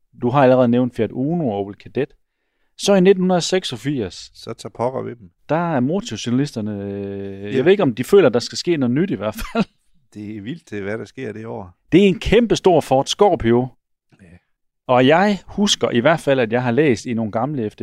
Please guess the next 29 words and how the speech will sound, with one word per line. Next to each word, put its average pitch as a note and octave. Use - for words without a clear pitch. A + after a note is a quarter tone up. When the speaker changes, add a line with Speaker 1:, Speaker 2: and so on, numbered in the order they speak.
Speaker 1:
M -
motorblade, G#2+
at -
den A#2
bil A#2+
primært C#3+
vandt, A2
fordi G#2+
at -
det A#2
var A2+
Danmarks B2+
første B2
bil, A2
eller A2
faktisk -
Europas A2
første -
bil C#3+
med, A2
øh, G#2
A B2+
B D3
S-bremser B2
Speaker 2:
Ja. A#2
Speaker 1:
som G#2+
Speaker 2:
Ja. A2
Speaker 1:
standard. A2+
Og A#2+